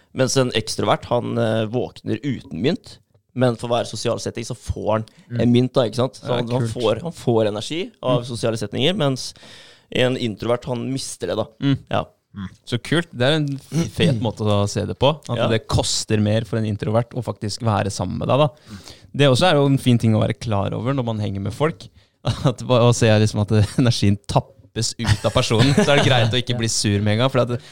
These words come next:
Speaker 3: det er bare sånn han er, liksom.
Speaker 2: Ja, tør ikke ta så nær av det,
Speaker 3: Nei,
Speaker 2: liksom.
Speaker 3: nei, se,
Speaker 2: Nei.
Speaker 3: se fyren bare, han bare seiler ned fra stolen og ned på gulvet mens du sitter og prater med han.
Speaker 2: Ja.
Speaker 3: Det er litt kjipt.
Speaker 1: <laughs> Ja, må komme seg hjem og lade opp, ja.
Speaker 3: <laughs> Ja.
Speaker 1: Eh, ja, så da kommer vi egentlig til første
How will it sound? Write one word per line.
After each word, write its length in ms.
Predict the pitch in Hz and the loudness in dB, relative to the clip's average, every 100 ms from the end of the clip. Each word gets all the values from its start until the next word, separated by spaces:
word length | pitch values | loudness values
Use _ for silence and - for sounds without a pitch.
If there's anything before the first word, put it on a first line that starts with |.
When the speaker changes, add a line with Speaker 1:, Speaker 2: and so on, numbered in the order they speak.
| - | -4
Speaker 3:
det 80 | - | 0
er 40 | |
bare 120 | 123 120 | 0 2
sånn 140 | 113 | 0
han 120 | 107 113 | -2 -4
er, 60 | - | -2
liksom. 220 | 123 135 | 2 2
Speaker 2:
Ja, 60 | 131 | 0
tør 240 | - 104 | -4 -4
ikke 80 | 120 | 0
ta 80 | 113 | 2
så 80 | 117 | 4
nær 360 | 107 90 87 98 | 4 2 2 0
av 80 | |
det, 60 | 92 | 2
Speaker 3:
Nei, 260 | 120 120 117 | 2 2 2
Speaker 2:
liksom. 80 | |
Speaker 3:
nei, 100 | 110 110 | 0 0
se, 160 | 117 110 | -2 -2
Speaker 2:
Nei. 80 | |
Speaker 3:
se 220 | - - 123 | -2 0 0
fyren 240 | 123 117 | 0 0
bare, 180 | 120 110 107 - 117 135 | 0 0 -4 -14 -10 -8
han 140 | 170 | -2
bare 120 | 165 | -2
seiler 460 | 151 - 131 104 110 | 0 -2 -2 -2 -2
ned 120 | 104 | -4
fra 100 | 120 | -4
stolen 340 | 117 - 117 135 | -6 -6 -4 -2
og 40 | |
ned 100 | 120 | -2
på 140 | 117 104 | -4 -6
gulvet 340 | 220 107 120 | -6 -2 2
mens 280 | 123 104 101 | 2 2 0
du 100 | 113 | -2
sitter 200 | 110 - | -2 -4
og 40 | |
prater 240 | - 107 139 | -4 -4 0
med 160 | 139 | 0
han. 240 | 160 120 117 139 - | 0 -4 -2 -4 -2
Speaker 2:
Ja. 60 | 147 | 0
Speaker 3:
Det 80 | 117 | 2
er 80 | 117 | 2
litt 160 | 113 | 2
kjipt. 400 | 143 110 - - | 0 0 -2 4
Speaker 1:
<laughs> 80 | 214 | 4
Ja, 480 | 110 113 - 139 - | 6 2 2 -4 -4
må 100 | 110 | -2
komme 240 | 147 113 | -2 0
seg 140 | 107 107 | 0 0
hjem 80 | |
og 140 | 95 107 | 0 0
lade 240 | 107 - | -2 -2
opp, 160 | - 123 190 - | -4 0 0 0
ja. 80 | 151 - | -2 0
Speaker 3:
<laughs> 80 | - | 0
Ja. 120 | 139 - 170 - - 147 - - 131 - | -2 -2 -8 -10 -18 -14 -14 -12 -4 4
Speaker 1:
Eh, 340 | 131 135 120 | 8 8 8
ja, 120 | 147 - | 4 4
så 160 | - 156 | 2 4
da 40 | 160 | 4
kommer 240 | 127 123 | 4 4
vi 60 | 117 | 4
egentlig 180 | 110 - | 2 0
til 220 | 110 104 | -2 -2
første 440 | 117 107 - 104 | -4 -6 -6 -4